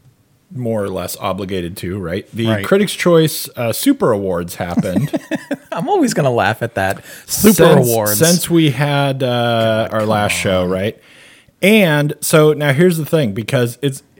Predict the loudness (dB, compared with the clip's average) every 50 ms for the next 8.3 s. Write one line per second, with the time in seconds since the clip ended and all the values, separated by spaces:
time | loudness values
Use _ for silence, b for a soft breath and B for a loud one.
0 | _ _ -8 -8 -8 -8 _ -4 -2 -2 -2 -2 -2 0 0 2 2 2 2 4
1 | 2 2 2 -2 -6 -6 -8 -8 -10 _ -12 -6 -2 0 0 0 0 -2 -4 -6
2 | -4 -2 -2 -2 -4 -6 -10 _ -4 -4 -4 -4 -4 -10 -14 -12 -4 -2 0 0
3 | 2 2 2 2 2 0 -2 -4 -8 -8 -4 0 2 4 4 4 2 0 -4 -10
4 | -6 -2 -2 0 2 2 0 0 0 0 0 0 0 -2 -2 -2 -4 -2 -2 -2
5 | -2 -2 2 2 2 2 2 -2 -2 0 2 2 2 0 0 0 2 2 0 -2
6 | -4 -4 -4 -2 -2 -2 -2 -2 -4 -4 -4 -4 -4 -2 -2 -2 -2 0 -2 -4
7 | -4 -6 -6 -8 -10 -8 -8 -8 -6 -6 -8 -8 -8 -8 -6 -6 -6 -6 -6 -8
8 | -8 -6 -6 -8 -10